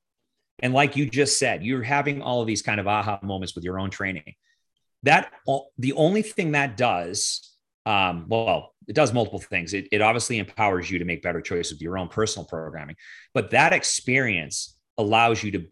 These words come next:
better connect with people you're working with that are probably experiencing the same thing. That's why I've, I've really kind of niched down with who I work with now and working with more people like myself, because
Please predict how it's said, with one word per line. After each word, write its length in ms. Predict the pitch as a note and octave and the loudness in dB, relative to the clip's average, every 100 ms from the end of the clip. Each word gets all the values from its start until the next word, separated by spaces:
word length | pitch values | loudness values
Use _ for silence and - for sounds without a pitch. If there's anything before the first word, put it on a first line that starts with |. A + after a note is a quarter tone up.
| - | 2
better 260 | G#2 B2+ | 2 2
connect 380 | C#3 A#2 A2+ - | -2 -4 -4 -6
with 120 | G2+ | -12
people 400 | - B2 G#2+ G2+ | -8 -8 -4 -2
you're 120 | F#2+ G#2 | 0 2
working 320 | A2+ C3+ A#2 | 0 -2 -4
with 120 | G2 | 0
that 120 | G2+ | 0
are 80 | G#2 | 0
probably 600 | - - - A#2+ C#3+ A#2+ | -4 -8 0 2 4 2
experiencing 640 | G2 - G#2+ G2+ G2 G2+ | 0 -4 -6 -4 -6 -8
the 80 | F#2+ | -8
same 280 | - G#2+ F#2+ | -6 -6 -6
thing. 180 | - E2+ | -6 0
That's 280 | A2 D3+ - | 0 0 0
why 300 | F3 B2+ A2+ | 2 4 2
I've, 140 | G2 _ _ _ | -2 _ _ _
I've 220 | A2+ G2+ | -4 -2
really 320 | G2+ A#2 G#2+ G#2 | 0 2 2 2
kind 180 | A2+ G2 | 0 -2
of 100 | D#2+ | -2
niched 260 | A2+ - | -2 0
down 180 | A2 G#2 | 0 0
with 100 | E2+ | -2
who 200 | - A2 | -6 -2
I 80 | F#2 | 0
work 280 | D#2 F2+ G#2 | 0 -4 -2
with 180 | - D2 | -6 -6
now 220 | D#2 D#2 | -6 -6
and 80 | D#2+ | -4
working 340 | F#2 G2 G#2 | -4 -4 -6
with 120 | E2+ D#2 | -6 -6
more 180 | F2 | -6
people 300 | F2+ F#2 E2+ | -6 -10 -6
like 260 | E2 E2+ - | -6 -6 -8
myself, 460 | E2+ - D3 A#2+ - | -10 -4 -2 -2 -4
because 400 | G2+ G2 F2+ | -6 -4 -4